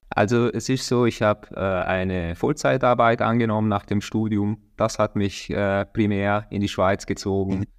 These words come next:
Speaker 1: Es ist aber schon so, man hätte auch ein anderes Kanton auswählen können und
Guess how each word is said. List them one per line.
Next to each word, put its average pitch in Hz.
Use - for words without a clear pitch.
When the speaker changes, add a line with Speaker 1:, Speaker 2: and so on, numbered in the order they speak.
Speaker 1:
Es 110
ist 131
aber 131
schon 113
so, 117
man 107
hätte 101
auch 98
ein 95
anderes 104
Kanton 98
auswählen 92
können 95
und 90